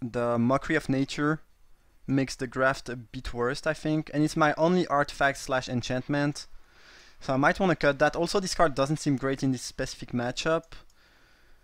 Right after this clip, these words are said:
So I think it's something I could cut to just make it that the, the stupid Mockery doesn't destroy me. Um, this also,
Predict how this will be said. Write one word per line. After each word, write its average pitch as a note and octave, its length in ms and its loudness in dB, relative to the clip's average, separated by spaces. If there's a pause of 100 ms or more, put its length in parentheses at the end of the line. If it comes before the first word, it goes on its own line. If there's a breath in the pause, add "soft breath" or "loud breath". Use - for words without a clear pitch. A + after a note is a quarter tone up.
(120 soft breath)
So - 120 -8
I C3+ 40 -6
think F#3 160 -2
it's - 140 -10
something D#3 380 0
I C#3+ 60 2
could - 220 -8
cut C3 460 0
to B2+ 180 -4
just C#3+ 320 -2 (160)
make C#3+ 340 4
it C3+ 180 -6
that B2 380 -2
the, B2 300 0
the B2 100 -8
stupid - 380 -8
Mockery B2 400 0
doesn't A#2+ 260 -2
destroy A#2 380 -4
me. B2+ 200 -2 (1400)
Um, A#2+ 600 -4 (1900 soft breath)
this C3+ 160 -6
also, D3+ 240 -2